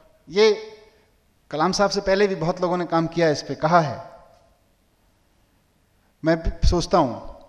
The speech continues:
कि देश का भविष्य हम सचिवालय में बैठ के नहीं लिख सकते। आने वाले समय में देश कैसा होगा, ये तो हम क्लासरूम्स में लिख रहे हैं।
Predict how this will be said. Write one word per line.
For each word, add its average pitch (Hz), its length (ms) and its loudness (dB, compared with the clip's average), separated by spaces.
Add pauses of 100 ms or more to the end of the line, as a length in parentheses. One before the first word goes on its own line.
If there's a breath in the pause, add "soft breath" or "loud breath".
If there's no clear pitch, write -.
(440)
कि - 60 -10
देश 180 280 4
का 226 120 2
भविष्य 202 320 2
हम 202 160 0
सचिवालय 208 440 2
में 233 100 -2
बैठ 208 180 2
के 208 120 0
नहीं 202 100 -2
लिख 170 120 -4
सकते। - 340 -14 (2000)
आने 196 200 6
वाले 220 200 8
समय 202 240 2
में 214 120 2
देश 196 220 6
कैसा 190 300 6
होगा, 196 220 8
ये 196 120 4
तो 196 120 -2
हम 190 60 -2
क्लासरूम्स 175 600 -2
में 185 80 -4
लिख 151 220 -4
रहे 127 140 -4
हैं। - 260 -18